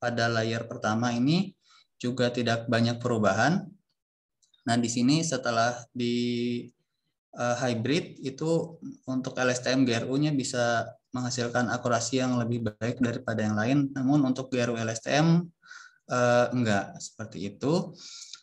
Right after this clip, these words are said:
Em, di kolom sini ada epoch. Di sini karena dia dilatih sampai serapu-, seratus epoch, em, saya tampilkan juga kolom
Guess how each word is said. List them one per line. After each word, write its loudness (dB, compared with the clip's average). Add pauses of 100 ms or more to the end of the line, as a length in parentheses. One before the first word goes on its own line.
(260)
Em, 2
di 2
kolom 0
sini 0
ada 0 (400)
epoch. -2 (260)
Di -4
sini 0
karena 2
dia -2 (260)
dilatih -2
sampai -6
serapu-, -2
seratus -2
epoch, 2 (880)
em, 2 (520)
saya 4
tampilkan 2
juga 2
kolom 0